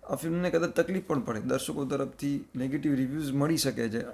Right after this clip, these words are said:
અંતના કારણે, કેમ કે ઇન્ટરવલ પછી વાત બદલાય છે ને, એ અંત જો તમે ક્યાંય વાંચી લેશો તો આખી ફિલ્મની મજા મરી જશે. આનાથી વધારે હું કંઈ નહીં કહી શકું.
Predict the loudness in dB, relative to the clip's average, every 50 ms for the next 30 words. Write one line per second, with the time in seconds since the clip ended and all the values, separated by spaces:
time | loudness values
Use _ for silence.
0 | -14 -14 -2 0 0 0 2 0 0 -2 -2 -2 -4 -6 -6 -4 -2 -2 -2 -2
1 | -2 -2 -2 0 0 2 2 2 2 2 0 0 2 4 4 2 4 2 2 2
2 | 4 4 4 4 2 0 0 0 -2 -2 0 2 6 8 8 8 8 4 0 -6
3 | -12 -14 -18 -18 -20 -12 -12 -4 2 6 8 8 8 6 4 -4 -14 -20 -20 _
4 | _ 2 4 4 2 0 0 0 2 4 6 6 6 4 2 0 0 2 4 4
5 | 4 4 2 0 -2 -6 -10 -14 -18 -20 _ -20 _ _ _ _ _ _ _ _
6 | -20 -20 -20 _ _ _ _ _ _ 4 4 4 4 2 0 0 0 0 0 0
7 | 2 2 2 2 2 0 0 -2 -4 -4 -6 -8 -10 -12 -12 -12 -14 -16 -18 _
8 | _ _ _ -20 _ _ _ -20 4 6 8 8 8 8 6 6 6 6 6 4
9 | 4 2 0 0 0 0 0 -2 -2 -2 -2 -2 -4 -4 -4 -6 -6 -8